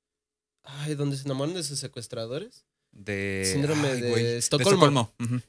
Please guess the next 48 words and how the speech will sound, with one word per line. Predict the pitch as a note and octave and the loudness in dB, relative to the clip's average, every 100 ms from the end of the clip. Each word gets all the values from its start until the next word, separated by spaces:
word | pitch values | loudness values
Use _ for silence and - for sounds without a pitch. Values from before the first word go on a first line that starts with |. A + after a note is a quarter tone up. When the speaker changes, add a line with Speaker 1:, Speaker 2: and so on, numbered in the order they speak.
| - | -6
Speaker 1:
Es | C3+ | -4
como | D3 D#3+ | 2 4
un | D#3+ | 4
síndrome | F3 E3 D3 | 4 2 2
de | |
Estocolmo, | B2 B2+ C3 C#3 D3+ | 2 -2 -2 -2 -4
pero | B2+ | -6
con | - A#2 | -6 -8
un | A#2+ | -8
psicópata | C#3+ C3+ C3+ C#3+ | -8 -8 -6 0
en | D#3 | 2
Speaker 2:
Algo | G#3 | 4
Speaker 1:
una | - | 2
Speaker 2:
así, | - | 0
Speaker 1:
relación. | A2 - | -2 -4
Speaker 2:
porque | C#3+ C3+ | -2 -2
los | B2+ | -2
psicópatas | - _ - - | -6 _ -18 -12
sí | D3 | -10
son | C#3+ D3 | -6 -6
cabrones. | C#3+ B2 E3+ D#3+ - - _ _ - | -4 -6 -6 -10 -16 -20 _ _ -4
Entonces, | B2+ D3+ D#3+ F#3+ F3+ - | 0 2 4 4 2 2
el | C#3+ | 2
libro | E3+ F#3 F#3+ _ | 2 2 -2 _
está | D#3+ - A3 A3 | -6 -4 -2 -2
muy | A3 A3+ | -2 -2
digerible, | G#3 G3 F#3 F3+ F3 G#3+ G#3+ | -6 -6 -6 -2 -2 -2 -4
está | G#3 - F3+ | -4 -4 -2
tranquilo, | F3+ F3+ F#3+ G#3 B3+ _ - - - | -2 -2 -4 -4 -6 _ -20 -14 0
y | D3 | 2
es | C#3+ | 4
sobre | F3 D3 | 2 2
todo | D3+ D#3 | 0 -2
como | - C3 | -2 -4
una | C#3 D#3 D3+ | -2 0 -2
guía | C#3 C3 C3 A2+ | 0 -2 -2 -2
o | A2+ | -6
como | - A#2 B2 | -10 -8 -4
un | |
manual | C3 B2+ B2+ B2 F3 | -2 0 0 0 -2
para | - G#2+ | -4 -4
que | G2+ | -4
te | G2 | -6
des | G2+ G#2+ | -4 -6
cuenta | - A2+ A#2+ | -6 -8 -8
si | - | -12
tu | - F#2 | -16 -14
pareja | - D#2 G2 D#3 F3 | -8 -6 -6 -8 -14